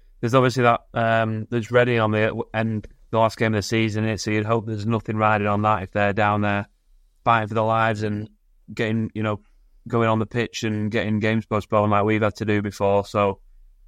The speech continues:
you wouldn't wanna be in that position where we need a win and we end up getting a point because they, they only played the first X amount of minutes like we did to Huddersfield that time. So we need to get, um, we need to get into those playoffs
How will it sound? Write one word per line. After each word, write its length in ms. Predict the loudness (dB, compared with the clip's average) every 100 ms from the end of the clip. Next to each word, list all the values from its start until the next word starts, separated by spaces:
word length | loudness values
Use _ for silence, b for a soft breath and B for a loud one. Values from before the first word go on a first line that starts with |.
| -20 -14 -4
you 120 | 0
wouldn't 200 | 0 2
wanna 220 | 0 2
be 380 | 0 0 0 -2
in 100 | 0
that 180 | 0 -2
position 400 | -4 -4 -4 0
where 180 | 2 2
we 80 | 0
need 340 | 0 -2 -4 -12 -20 -20 -20 -20 -20 -6
a 100 | -2
win 220 | 2 2
and 100 | 2
we 60 | 2
end 140 | 0
up 80 | 0
getting 200 | -2 -2
a 40 | -4
point 320 | -2 0 0
because 260 | -4 -6 -6
they, 140 | -6 -10 -10
they 100 | -2
only 140 | 0 0
played 240 | 0 0
the 80 | 0
first 420 | -2 -2 -2 -8 _ _ -20 -8
X 220 | -8 -4
amount 180 | 0 2 2
of 40 |
minutes 180 | -2 -2
like 140 | 0 0
we 80 |
did 200 | 0 -4 -4
to 120 | -2
Huddersfield 460 | -2 -2 -2 0
that 160 | 0 -2
time. 320 | -2 0 0
So 340 | 0 0 0 -4 _ -20 -20 -20 -12 -2
we 60 |
need 120 | -2
to 100 | 0
get, 340 | 2 2 2 -2
um, 380 | 0 2 2 0
we 80 |
need 140 | -2 -2
to 80 | 0
get 100 | 0
into 220 | 0 0
those 180 | 0 0
playoffs 560 | 0 2 2 -2 -16